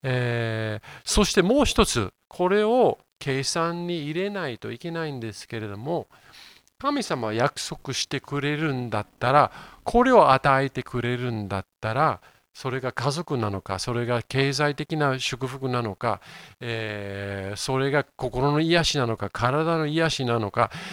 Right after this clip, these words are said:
何かそういうようなものが神様、あの、与えてくれるんだったら、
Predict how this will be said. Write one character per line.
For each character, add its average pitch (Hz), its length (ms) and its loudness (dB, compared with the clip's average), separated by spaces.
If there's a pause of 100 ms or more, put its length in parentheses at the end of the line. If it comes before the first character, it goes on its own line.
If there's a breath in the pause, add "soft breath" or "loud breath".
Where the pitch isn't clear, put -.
(120)
何 202 280 4
か 208 120 2
そ 202 300 2
う 196 60 2
い 190 80 -2 (240)
う 180 60 -2 (180 loud breath)
よ 165 260 2
う 170 40 2
な 160 140 6
も 165 100 2
の 156 100 4
が 123 120 0
神 202 280 -4
様、 139 460 0 (300 loud breath)
あ 117 200 -2
の、 104 640 -2
与 180 340 0
え 185 60 -2
て 185 160 -4
く 175 220 -6
れ 175 160 0
る 175 180 -4
ん 147 320 -6
だ 131 140 -2
っ 135 80 -6 (240)
た 123 180 -2
ら、 160 400 2